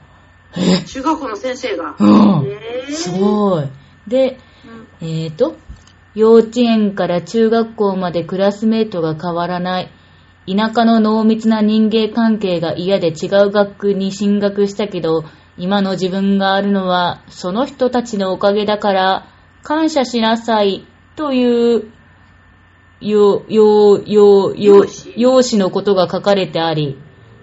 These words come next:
Speaker 1: 五年前の自分からのメッセージにハッとさせられました。
Speaker 2: あー、なるほど。
Speaker 1: え？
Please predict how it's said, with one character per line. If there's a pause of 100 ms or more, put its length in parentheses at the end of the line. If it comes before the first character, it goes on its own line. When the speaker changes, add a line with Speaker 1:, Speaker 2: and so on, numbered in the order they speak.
(140)
Speaker 1:
五
年
前
の
自
分
か
ら
の
メ
ッ
セ
ー
ジ
に
ハ
ッ
と
さ
せ
ら
れ
ま
し
た。 (800)
Speaker 2:
あ
ー、
な
る
ほ
ど。 (140)
Speaker 1:
え？